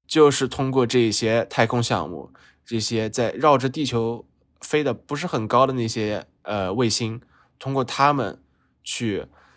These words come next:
侦察地面以及气候，以及绕着地球大气层的这些气温啊、温度啊、湿度啊、雨水，各种东西，然后汇报给我们的农民、农民伯伯。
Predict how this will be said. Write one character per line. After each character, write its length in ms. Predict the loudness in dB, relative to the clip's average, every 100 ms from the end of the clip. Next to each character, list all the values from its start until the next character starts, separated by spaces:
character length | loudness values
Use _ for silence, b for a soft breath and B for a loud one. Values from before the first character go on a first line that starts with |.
| b b b _ -4
侦 220 | -2 0
察 400 | -2 0 2 0
地 280 | -2 -4 -2
面 320 | -2 -2 -4
以 100 | -8
及 200 | -8 -6
气 280 | -4 -2 -2
候， 320 | 0 -2 -2
以 80 | -6
及 400 | -8 -6 -6 -8 _ _ _ -2
绕 180 | -2
着 100 | 0
地 140 | -4 -6
球 140 | -2
大 140 | -2 0
气 120 | -2
层 240 | -6 -10
的 80 | -10
这 60 | -8
些 160 | -6
气 240 | -6 -4 -2
温 240 | -2 -2
啊、 220 | -2 -2
温 260 | -2 -4 -4
度 200 | -4 -4
啊、 200 | -4 -4
湿 280 | -6 -8 -6
度 240 | -4 -2
啊、 160 | -2 -4
雨 180 | -4 -4
水， 360 | -2 -4 -6 B B B _
各 140 | -2
种 120 | 0 -2
东 180 | -4
西， 240 | -6 -6 -10 B B
然 160 | -6 -2
后 80 | -2
汇 340 | 0 2 2
报 260 | 6 6 4
给 200 | 0 -2
我 160 | -2
们 200 | -4 -8
的 200 | -8 -8
农 200 | -6 -8
民、 220 | -8 -12 -18 _ _
农 160 | -8 -6
民 160 | -6
伯 140 | -6 -6
伯。 260 | -8 -14